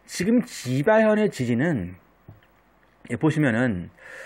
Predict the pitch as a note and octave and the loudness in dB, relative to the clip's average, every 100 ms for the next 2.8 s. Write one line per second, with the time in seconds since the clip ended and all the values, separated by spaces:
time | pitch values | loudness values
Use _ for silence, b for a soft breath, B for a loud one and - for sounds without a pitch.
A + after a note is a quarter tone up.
0 | B B B B B _ _ - - - | B B B B B _ _ -10 -6 -2
1 | D3 F#3 G#3 E3 C3+ - G2+ - G#3 G3+ | 2 2 4 4 2 0 -2 2 4 4
2 | D3+ A2+ G#2+ A#2 A2+ F#2+ E2+ | 4 4 2 2 2 0 -2